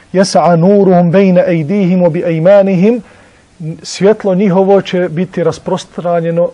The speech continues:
ispred njih i sa njihove desne, desne strane, i onda će biti obavješteni o, o džennetima i da će i Allah, subhanahu wa ta'ala, uvesti u vječne, vječne hajrate,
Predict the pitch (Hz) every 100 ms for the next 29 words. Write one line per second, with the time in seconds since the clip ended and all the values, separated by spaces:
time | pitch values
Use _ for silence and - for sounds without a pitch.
0 | - 202 - 170 147 190 190 170 170 175
1 | 156 151 180 - - - - - 156 -
2 | 160 160 160 - 156 156 - 156 123 -
3 | 151 156 160 170 175 156 147 - 143 147
4 | 147 143 143 131 - 147 151 - _ _
5 | - 165 147 - - 147 143 143 135 151
6 | 147 - - 139 131 151 143 151 139 -
7 | - 139 127 139 139 135 - - _ -
8 | 139 131 - 151 156 _ _ _ - 165
9 | 156 160 151 - 147 151 160 147 - 143
10 | - 139 139 147 147 165